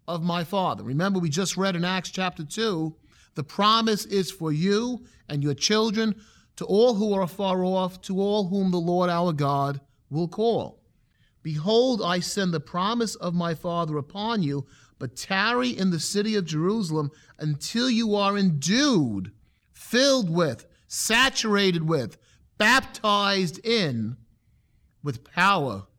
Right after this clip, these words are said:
from on high. There is power to change inside, and there is power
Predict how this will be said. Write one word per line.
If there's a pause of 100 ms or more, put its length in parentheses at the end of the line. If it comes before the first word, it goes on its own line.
(140)
from
on
high.
There
is
power (280)
to
change
inside, (1200)
and
there
is
power